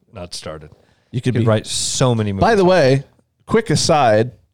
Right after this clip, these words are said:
Speaker 2: I think I heard this, but I don't know if it's right. Is the director of Top Gun Maverick from Marshalltown?
Speaker 1: Yeah, I had heard that. I don't
Speaker 2: Okay.
Speaker 1: know what his name is, but yeah, I've heard
Speaker 2: He
Speaker 1: that.
Speaker 2: hadn't done that much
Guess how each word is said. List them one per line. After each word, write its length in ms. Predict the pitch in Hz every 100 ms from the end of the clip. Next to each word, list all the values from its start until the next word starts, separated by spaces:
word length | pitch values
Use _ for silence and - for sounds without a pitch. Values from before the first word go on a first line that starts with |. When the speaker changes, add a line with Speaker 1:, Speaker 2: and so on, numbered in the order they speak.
| _
Speaker 2:
I 80 | 127
think 280 | - 190 196
I 80 |
heard 240 | 131 139 135
this, 220 | 107 -
but 160 | - 107
I 40 |
don't 100 | 131
know 60 | 127
if 100 | 113
it's 140 | -
right. 220 | 123 101 -
Is 140 | 123
the 80 | 131
director 680 | 120 107 113 185 - 247
of 180 | 123 -
Top 240 | - 139 -
Gun 180 | 143 127
Maverick 340 | 117 123 143
from 260 | - - -
Marshalltown? 600 | - 123 147 - 151 156 _ _ _ _ _ _
Speaker 1:
Yeah, 220 | 165 156 104 -
I 80 | 131
had 220 | 143 127
heard 160 | 113
that. 220 | 98 90 - _ _ -
I 80 | 117
don't 120 | 120
Speaker 2:
Okay. 40 | 123
Speaker 1:
know 60 |
what 80 | 127
his 120 | 123
name 180 | 127 117
is, 140 | 95 87
but 180 | 120
yeah, 160 | 107 113
I've 180 | 113 107
heard 160 | - 113
Speaker 2:
He 160 | 139 143
Speaker 1:
that. 60 |
Speaker 2:
hadn't 460 | 143 170 208 - -
done 240 | 123 185
that 160 | 170 104
much 420 | 127 120 - -